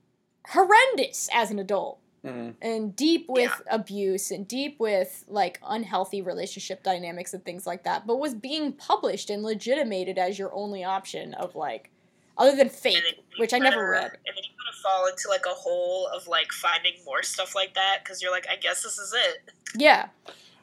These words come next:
Speaker 2: Wasn't, I, I remember Loveless being printed when I was younger, and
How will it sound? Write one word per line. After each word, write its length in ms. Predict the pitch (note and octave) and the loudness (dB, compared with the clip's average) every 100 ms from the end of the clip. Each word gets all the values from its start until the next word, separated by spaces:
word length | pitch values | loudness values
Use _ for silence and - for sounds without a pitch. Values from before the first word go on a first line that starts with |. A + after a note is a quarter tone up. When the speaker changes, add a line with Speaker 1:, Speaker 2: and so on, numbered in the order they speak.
| _ - | _ -8
Speaker 2:
Wasn't, 480 | E3+ F#3 B3 G3+ - - - - - C#3+ | -6 -6 -10 0 4 4 4 -4 -10 -8
I, 120 | C3+ - - | -8 -10 -6
I 60 | C#3 | -4
remember 320 | D#3+ G#3+ G3 | -2 0 -2
Loveless 720 | A#2+ B2 D3 A2 G#2 - - - - | 4 4 4 2 -2 -4 -12 -14 -8
being 540 | A2 A2 A2+ A2+ A2 - _ | -6 -4 -6 -8 -10 -14 _
printed 300 | - A#2 A2 | -12 -6 -4
when 120 | G#2+ | -2
I 80 | A2 | -2
was 160 | A2 G#2+ | -4 -4
younger, 260 | A2+ A2 A2 | -4 -4 -6
and 220 | A2 | -8